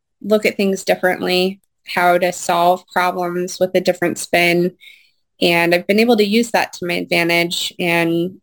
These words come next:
um, be a different, uh, vision, I suppose, to whatever the problem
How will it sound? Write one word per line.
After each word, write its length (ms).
um, 540
be 140
a 80
different, 880
uh, 440
vision, 480
I 60
suppose, 600
to 540
whatever 320
the 100
problem 460